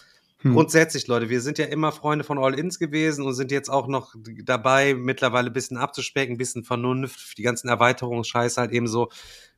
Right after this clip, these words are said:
Speaker 2: Wie läuft's jetzt so eigentlich bei aktuellen Projekten so? Seid ihr da noch, oder gerade du, Chris, Alter,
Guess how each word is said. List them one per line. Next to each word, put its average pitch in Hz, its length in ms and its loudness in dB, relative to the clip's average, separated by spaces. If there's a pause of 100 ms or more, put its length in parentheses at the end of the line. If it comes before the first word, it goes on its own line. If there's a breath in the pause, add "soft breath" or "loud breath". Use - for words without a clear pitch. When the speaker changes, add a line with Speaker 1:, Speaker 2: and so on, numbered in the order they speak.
Speaker 2:
Wie 135 160 0
läuft's 170 420 2
jetzt 156 200 2
so 160 160 2
eigentlich 147 280 2
bei 151 160 0
aktuellen 113 600 -2
Projekten 110 600 -4
so? 107 160 -4
Seid 123 200 -2
ihr 139 100 -4
da 147 220 2
noch, 147 280 -4
oder 135 340 0
gerade 139 320 2
du, 156 220 -2
Chris, - 320 -6
Alter, 107 280 -4